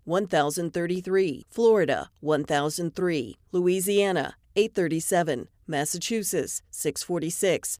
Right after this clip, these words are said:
Georgia and Texas, six twenty. Colorado, five ninety-one. Pennsylvania, five oh four. Tennessee, four twenty-four. Wisconsin, three eighty-two. Ohio, three fifty-one. Connecticut, three twenty-seven. North Carolina,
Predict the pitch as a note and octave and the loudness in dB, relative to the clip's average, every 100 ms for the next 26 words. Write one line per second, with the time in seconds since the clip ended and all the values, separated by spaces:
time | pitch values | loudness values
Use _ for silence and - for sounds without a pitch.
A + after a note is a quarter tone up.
0 | _ - A#3+ A#3 A#3+ A3+ A3+ A3+ - A3 | _ -2 4 4 4 2 0 -2 -2 -2
1 | G3+ - G#3 G3 - - F#3+ - - G#3 | -2 0 0 0 -4 -4 -2 -2 -4 0
2 | F#3+ F#3 C#3+ - _ - D#3 E3+ F3 F3 | 0 0 -4 -6 _ -2 2 4 4 4
3 | D3+ - - _ G#3 G#3 F3 D#3 E3 F3 | 2 0 -12 _ 2 2 0 0 0 0
4 | F3 D#3+ F2+ - F3+ D3+ - F#3 G3 F#3+ | 0 0 -4 -8 -4 -4 -2 0 2 2
5 | E3 C3 - _ F3 D3+ E3 E3+ G3 F3 | 0 -2 -10 _ 0 2 2 -2 0 0
6 | D3+ - - _ - G3+ G3 F#3+ A3+ F#3 | 0 -4 -14 _ -4 -2 0 -2 -4 -6
7 | - _ _ C4 A#3+ - E3 D3+ - E3 | -8 _ _ 0 2 2 -4 -4 -6 -2
8 | C3+ - - G3+ - A#3 A3+ - E3 - | -2 -4 0 0 2 2 2 2 -4 -6
9 | - _ F3 F3 E3+ F3 F#3+ F#3 G3+ D#3+ | -14 _ -2 0 0 0 -2 0 2 2
10 | - - G#3 G3 G#3 G#3 F#3 A#2+ - _ | -2 0 4 4 2 0 2 0 -4 _
11 | - F3 E3+ E3+ - F3 F#3 F3 C#3 - | -6 -4 -2 -4 -2 0 2 2 0 -4
12 | - A3 G#3+ G3 F#3 B2+ - - - E3 | -2 2 4 4 0 -4 -6 -18 -8 -6
13 | D3+ F#3 E3+ F3+ F3+ F#3 D#3+ B2 - _ | -4 -4 -4 -4 0 2 2 -2 -8 _
14 | D3+ D3+ - F3+ F3+ F3+ F#3 D3+ C3 | -4 -4 -2 0 2 2 2 -2 -4